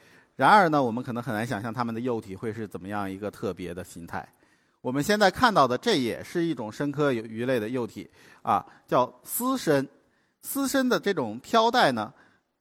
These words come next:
你仔细观察，它来自于它的背鳍还有臀鳍啊，这有一个延长拉丝。这个延长呢，它并不是为了好看，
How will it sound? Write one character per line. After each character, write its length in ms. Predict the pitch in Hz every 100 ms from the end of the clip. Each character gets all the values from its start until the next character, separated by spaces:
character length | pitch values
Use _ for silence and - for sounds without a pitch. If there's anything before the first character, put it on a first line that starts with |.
| _
你 100 | 151
仔 160 | 147 139
细 100 | 196
观 220 | 240 240
察， 200 | 185 143
它 180 | 165 170
来 200 | 120 151
自 240 | - 180
于 140 | 131 139
它 260 | 175 185
的 140 | 175 123
背 320 | - 208 127
鳍 480 | - - 107 127 - - _
还 180 | - 160
有 180 | 143 101
臀 440 | - 120 107 170
鳍 380 | - - 107 117 _ _ _ _ _ -
啊， 260 | 107 95 -
这 340 | 135 117 95 - 131
有 160 | 113
一 80 | 117
个 100 | 135
延 220 | 117 127
长 320 | 180 143 143 165
拉 180 | 165 180
丝。 340 | - 202 196 _ - - _
这 240 | - 302 175
个 320 | 143 117 - _ _ _ _ _ _
延 260 | 151 170 226
长 260 | 151 135
呢， 220 | 160 147 185
它 60 |
并 260 | 196 220 139
不 160 | 123
是 140 | 147 185
为 140 | 196
了 100 | 135
好 160 | 131 104
看， 340 | - 240 160